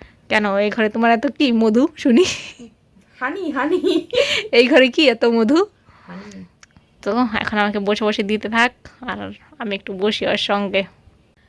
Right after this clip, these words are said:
Speaker 1: বারোটা তেইশ এখন বাজে। তো রাতে খাওয়া দাওয়া করতে করতে আজকে অনেক লেট হয়ে গেছে। আমি ভাত বসিয়েছি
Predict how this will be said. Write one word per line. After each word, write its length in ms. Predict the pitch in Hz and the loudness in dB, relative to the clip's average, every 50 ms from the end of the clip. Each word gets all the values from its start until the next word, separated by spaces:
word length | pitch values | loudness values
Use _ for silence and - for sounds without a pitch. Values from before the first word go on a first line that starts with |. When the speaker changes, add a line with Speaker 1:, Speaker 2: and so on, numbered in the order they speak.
| _ _ _ _ _ - | _ _ _ _ _ -12
Speaker 1:
বারোটা 600 | 254 247 240 233 233 233 226 - 254 262 277 311 311 - - - _ - | -6 -4 -4 -4 -4 -8 -6 -2 -2 -2 -2 -2 -6 -14 -20 -20 _ -10
তেইশ 240 | 226 220 220 - | -10 -10 -8 -10
এখন 320 | 233 233 - 262 247 240 226 | -12 -12 -12 -12 -12 -10 -8
বাজে। 400 | 214 208 202 202 202 - 220 247 262 269 262 - - | -6 -6 -6 -6 -8 -10 -14 -14 -14 -14 -16 -18 -16
তো 400 | - 202 196 202 208 208 214 214 | -14 -14 -14 -14 -14 -14 -12 -12
রাতে 460 | 208 202 208 202 - _ - 220 233 226 226 | -10 -10 -12 -12 -14 _ -14 -14 -14 -14 -16
খাওয়া 220 | - - 208 208 | -14 -12 -12 -10
দাওয়া 160 | 208 208 214 | -10 -10 -12
করতে 200 | 208 214 208 - | -12 -14 -16 -14
করতে 220 | 208 220 208 - 208 | -14 -14 -12 -12 -12
আজকে 220 | 208 - - - | -14 -14 -14 -14
অনেক 140 | 214 220 220 214 | -12 -12 -12 -12
লেট 260 | 220 214 208 208 - | -12 -12 -12 -12 -12
হয়ে 160 | 196 185 180 | -14 -14 -14
গেছে। 320 | 170 170 175 - - 214 196 - - _ _ _ - - - - _ - | -14 -16 -18 -20 -20 -20 -20 -20 -20 _ _ _ -20 -20 -20 -20 _ -16
আমি 180 | - 233 233 | -14 -12 -10
ভাত 180 | 220 220 214 208 | -10 -8 -10 -10
বসিয়েছি 960 | 208 214 220 233 233 - - 247 247 240 - - 269 269 277 294 302 320 349 | -10 -10 -12 -12 -12 -12 -14 -14 -16 -16 -18 -18 -14 -12 -12 -12 -12 -12 -14